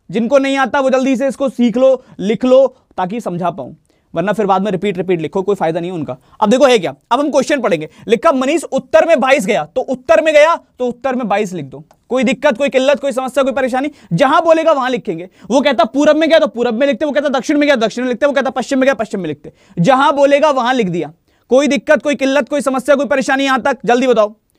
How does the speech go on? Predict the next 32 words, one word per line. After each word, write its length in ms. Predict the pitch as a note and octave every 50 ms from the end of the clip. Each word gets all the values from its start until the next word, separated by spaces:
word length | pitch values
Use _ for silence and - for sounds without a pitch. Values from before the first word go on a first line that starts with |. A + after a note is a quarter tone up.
| _ _ _ _ _
कोई 160 | B3 C4+ C#4+
दिक्कत 280 | C#4 G#3 - D4 - -
तो 100 | D4 C#4
नहीं 100 | C4+ C#4+
है? 60 | C#4+
पहला 400 | - _ _ - A#3+ B3+ C#4+ D4
क्वेश्चन 300 | B3+ C#4 C#4 - C#4+ D4
है, 40 | D4+
बहुत 320 | A#3 A#3+ A3+ B3+ D4 -
आराम 240 | B3+ B3 C4 C4+ C4+
से 80 | C#4+ B3
ट्रिक 200 | - - A3 -
समझा 200 | B3 A#3 A#3 A#3
रहा 60 | C#4
हूं 60 | C4
टाइम 240 | - G#3 A#3 A#3+ A#3+
लेके 200 | A3+ G3+ F#3 A3
पूरा, 320 | G3 G#3+ A#3 - D3 - - _ _ _ _
ताकि 200 | - G3+ G3 B3+
तुमको 180 | A#3 A3+ A#3+ C#4+
समझ 260 | - B3+ A3+ G3 F3+
में 100 | F#3+ F3+
आए, 160 | C#3+ A#2 - _ _ _ _ _ _ _
ठीक 140 | - A#3+ A#3+
है? 140 | C#4+ B3+ A#3+ - _ _ _ -
यहां 260 | - A#3+ B3 A#3+ C4 C4+
तक 180 | E4 D4 -
करने 200 | D4+ C#4+ C#4+ D4
के 60 | C4
बाद 140 | D4+ D4 A3+
क्या 120 | - C#4+ C4+
करोगे, 420 | - B3 A3 G3+ G3 A#3+ D4